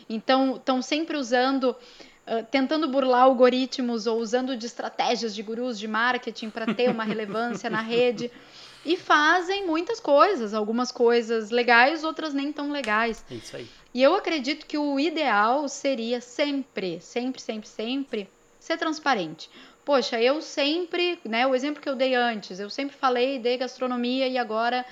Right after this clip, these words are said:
Speaker 1: eu tô mudando, vou, vou mudar o meu, o meu viés aqui, né, de, de conteúdo. Eu posso aparecer, eu falar com os meus seguidores, "Galera, até agora eu vim fazendo isso e isso e isso, e eu descobri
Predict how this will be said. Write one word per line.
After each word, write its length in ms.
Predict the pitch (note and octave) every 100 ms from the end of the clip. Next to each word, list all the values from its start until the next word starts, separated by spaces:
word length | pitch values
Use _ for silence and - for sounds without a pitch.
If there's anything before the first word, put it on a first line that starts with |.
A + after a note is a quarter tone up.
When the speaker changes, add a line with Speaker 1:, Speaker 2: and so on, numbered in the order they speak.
| - - -
Speaker 1:
eu 120 | G#3
tô 100 | C4
mudando, 600 | C4+ A#3 B3+ B3+ G3+ F#3
vou, 340 | F3+ G#3+ A#3
vou 560 | F#3+ G#3+ A#3 B3+ A#3+ A3
mudar 720 | A3 A#3 A3 A#3 C#4 D4+ D4
o 140 | C#4+ C4
meu, 400 | C4 C4 C4 B3 A#3 -
o 40 | G#3+
meu 180 | A3+ A3+
viés 540 | A3 A3+ B3 C4 G#3
aqui, 320 | G3+ - A#3+
né, 280 | A#3 G3+ C4 - - - _ -
de, 300 | F#3 G3 G3
de 160 | -
conteúdo. 680 | C4 B3+ C#4+ C4 B3+ A3 E3+ - - - _ _
Eu 100 | A4
posso 280 | A#4 G4+ G4
aparecer, 680 | E4+ E4 D#4 D4+ C#4 C4+ C4
eu 80 | B3
falar 340 | - C4+ C4+
com 100 | C#4
os 160 | C4+ -
meus 160 | C4 B3
seguidores, 640 | C4+ A#3+ B3 A#3+ A#3+ A#3
"Galera, 540 | C#4 C4+ A#3+ A#3+ A#3 A3+
até 160 | B3
agora 560 | B3+ A3+ A#3 A#3 A3+ A3
eu 80 | A3
vim 140 | B3
fazendo 340 | B3+ A#3 A#3
isso 180 | A#3 -
e 300 | A#3+ G#3+ A3+
isso 180 | A3 B3+
e 280 | A3+ A3 A3
isso, 180 | G#3 A#3
e 80 |
eu 140 | A#3+ A#3+
descobri 640 | - - A3+ G3 A3+ A3